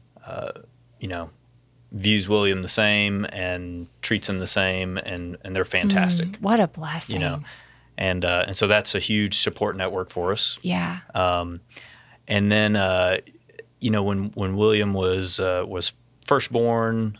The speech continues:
Speaker 1: um, and when he was probably one year, two years old, we, uh, made the rounds to several different hospitals to get procedures done and bracing and things like that. And, uh, we ended up getting, uh,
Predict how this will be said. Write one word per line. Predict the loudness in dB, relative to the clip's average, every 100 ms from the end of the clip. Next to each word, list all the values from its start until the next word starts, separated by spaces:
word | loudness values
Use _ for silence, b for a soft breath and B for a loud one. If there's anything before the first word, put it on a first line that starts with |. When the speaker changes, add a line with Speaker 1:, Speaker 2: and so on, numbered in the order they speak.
| -8
Speaker 1:
um, | -4 -2 -2 -4 -8 -12 -14 -10
and | -8 -6
when | -4
he | -2
was | -4
probably | -2 0 0 -2
one | -6 -4 -2
year, | -2 -2 -2
two | -4
years | -6 -4 -2
old, | 0 0 -4 B B B
we, | -2 2 4 4
uh, | 4 2 -4 -18 _ _ -2
made | 2 2
the | 2
rounds | 0 2 0 -2 -2
to |
several | 0 0 -2
different | -6 -6 -6 -8 _
hospitals | -2 -2 -2 -2 -2 -2 -6
to | -6 -6 -6 -8 -12 -16 -20 -20 -6
get | -6 -6 _ _ b b
procedures | -4 0 2 2 0 -2
done | 0 0 0 0 -2
and | -2 -4 -2
bracing | -2 0 0 -2 -4
and | -6
things | -6 -4
like | -4 0
that. | 0 0 -2 B B B B B
And, | -2 0 2
uh, | 4
we | 4
ended | 4 4
up | 2 0 -18 -18 -18 _ -8
getting, | 0 0 2 0 0
uh, | -2 -2 -4